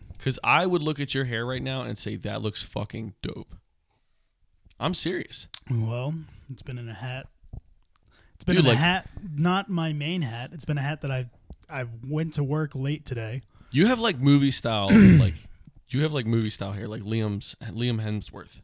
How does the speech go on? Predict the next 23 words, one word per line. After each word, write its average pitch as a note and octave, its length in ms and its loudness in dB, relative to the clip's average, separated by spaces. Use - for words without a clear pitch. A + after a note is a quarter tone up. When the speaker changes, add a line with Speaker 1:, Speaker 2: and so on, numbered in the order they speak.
Speaker 1:
I G#2+ 40 -12
can't G#2+ 80 -10
even G2+ 120 -8
say G2 120 -12
his G2+ 120 -12
name. G#2 260 -8
Speaker 2:
I C#3 40 -8
don't C3 100 -4
think A#2 100 -8
that's A#2 180 -8
even A2+ 180 -6
a A2 140 -8
movie B2+ 440 -6
guy. A#2 180 -14
Speaker 1:
Liam B2 400 2
Hemsworth? C#3 540 -2
Speaker 2:
Isn't C#3 140 -2
that C3+ 100 -2
a B2 60 -8
Five A#2+ 260 -10
Direc-, B2 480 -10
Five G#2 240 -14
Direction? B2 460 -12